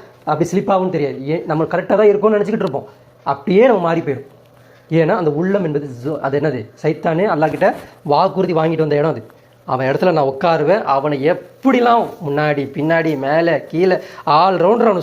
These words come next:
சுத்தியே எப்படியாவது நரகத்துக்கு நான் இழுத்துட்டு போவேன்றான் சைத்தான். அந்த சைத்தானை இன்னைக்கு என்ன பண்றான் அப்படின்னா, முஸ்லீம் சமுதாயத்துடைய உள்ளத்துல உட்கார்ந்து ஆட்டம் போடுறான். ஆட்டம் அந்த மாதிரி ஆட்டம் போட்டு உட்கார்ந்துட்டு இருக்கான். இன்னைக்கு நம்ம வந்து இதெல்லாம் நம்ம என்ன பண்ணிட்டு இருக்கோம்?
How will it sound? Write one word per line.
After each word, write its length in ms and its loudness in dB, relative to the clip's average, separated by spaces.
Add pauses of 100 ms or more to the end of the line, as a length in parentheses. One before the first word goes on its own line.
சுத்தியே 240 2
எப்படியாவது 560 0
நரகத்துக்கு 260 0
நான் 120 0
இழுத்துட்டு 300 -4
போவேன்றான் 380 0 (640)
சைத்தான். 240 -2 (560)
அந்த 340 4
சைத்தானை 420 2
இன்னைக்கு 380 0
என்ன 100 0
பண்றான் 260 -2
அப்படின்னா, 160 -4
முஸ்லீம் 280 -4
சமுதாயத்துடைய 680 -2
உள்ளத்துல 280 -2
உட்கார்ந்து 720 -4 (200)
ஆட்டம் 600 -2
போடுறான். 260 0 (380)
ஆட்டம் 300 -6
அந்த 260 0
மாதிரி 220 0
ஆட்டம் 180 -4
போட்டு 160 0
உட்கார்ந்துட்டு 320 -6
இருக்கான். 220 -18 (800)
இன்னைக்கு 580 0 (180)
நம்ம 240 2
வந்து 240 2
இதெல்லாம் 400 0
நம்ம 140 2
என்ன 140 0
பண்ணிட்டு 220 -2
இருக்கோம்? 280 -4